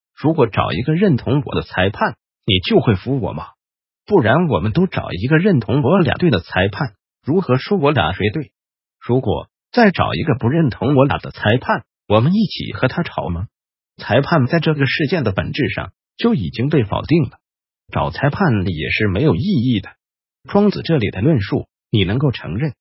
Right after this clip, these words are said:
这些事实的话，就会发现，一旦我们处在辩论的某一方的时候，在初始命题上就已经没办法用这样的方式得到答案。于是，庄子对这样的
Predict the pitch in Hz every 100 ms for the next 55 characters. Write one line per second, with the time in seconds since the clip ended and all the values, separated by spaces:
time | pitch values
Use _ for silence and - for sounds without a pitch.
0 | _ _ - 214 139 180 - 127 - 127
1 | - - - _ _ _ _ _ - 196
2 | 117 87 95 95 - - - _ _ 151
3 | 196 196 104 117 - - - 143 220 202
4 | 151 117 98 80 143 156 175 139 - 90
5 | - - _ _ - 156 - 196 - 120
6 | 180 - 82 - 82 - _ - 214 143
7 | 76 101 143 82 123 175 110 - 73 _
8 | _ - 185 170 208 127 92 151 156 -
9 | 82 - 120 127 82 80 127 110 - _
10 | _ _ _ 110 143 - 92 _ _ -
11 | 196 214 98 98 151 170 151 92 -